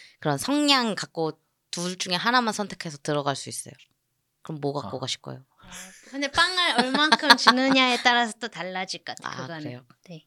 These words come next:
Speaker 3: 빵 하나만 주면은 또
Speaker 2: 어, 아,
Speaker 3: 그렇죠.
Speaker 2: 근데 그래도 고민을 하시네요.
Speaker 1: <laughs> 그러니까 땅에 불 아닙니까, 불.
Speaker 2: 네, 다음 질문.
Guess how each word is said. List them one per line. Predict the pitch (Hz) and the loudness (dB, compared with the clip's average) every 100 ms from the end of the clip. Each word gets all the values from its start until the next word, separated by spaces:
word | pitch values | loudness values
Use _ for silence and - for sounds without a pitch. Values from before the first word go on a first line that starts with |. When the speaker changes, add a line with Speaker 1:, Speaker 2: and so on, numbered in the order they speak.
| _ | _
Speaker 3:
빵 | 277 294 | 2 2
하나만 | 277 320 339 330 294 262 | 2 0 0 0 0 -2
주면은 | 220 214 190 185 - | -12 -16 -16 -16 -8
또 | 107 | -6
Speaker 2:
어, | 98 | -6
아, | |
Speaker 3:
그렇죠. | - - | -10 -4
Speaker 2:
근데 | 120 127 | 0 2
그래도 | 117 - 147 139 | 2 2 2 2
고민을 | - 120 160 139 | 2 2 2 4
하시네요. | - 143 123 | 4 6 8
Speaker 1:
<laughs> | - 285 | 10 10
그러니까 | 226 294 311 440 - 320 330 - - - - - | 8 6 6 4 4 4 4 -2 -12 -14 -14 -4
땅에 | 247 240 233 | -2 -2 -4
불 | 220 233 | 2 4
아닙니까, | 202 170 165 160 135 | 4 2 -4 -6 -8
불. | - 131 - - 226 - 208 - - - | -8 -10 -10 -10 -12 -14 -20 -20 -18 -10
Speaker 2:
네, | 92 95 120 - | -4 -2 -4 -4
다음 | 110 110 | -2 -2
질문. | 104 95 92 98 113 | -2 -4 -2 -2 -2